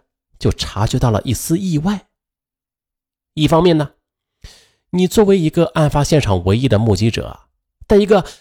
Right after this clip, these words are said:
仅仅十平米左右的出租屋里边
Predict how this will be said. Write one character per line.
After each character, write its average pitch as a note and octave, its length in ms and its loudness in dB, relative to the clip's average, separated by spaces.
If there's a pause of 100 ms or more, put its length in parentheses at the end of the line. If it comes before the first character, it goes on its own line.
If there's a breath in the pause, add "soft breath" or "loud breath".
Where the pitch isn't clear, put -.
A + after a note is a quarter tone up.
(140 loud breath)
仅 A3+ 260 2
仅 E3+ 160 4
十 G#3 400 0
平 E3+ 240 0
米 D3 140 4
左 G#2+ 180 2
右 B2+ 80 4
的 A2 120 2
出 - 260 -2
租 G#3+ 100 0
屋 G#3 180 0
里 F#3 140 2
边 E3+ 340 -4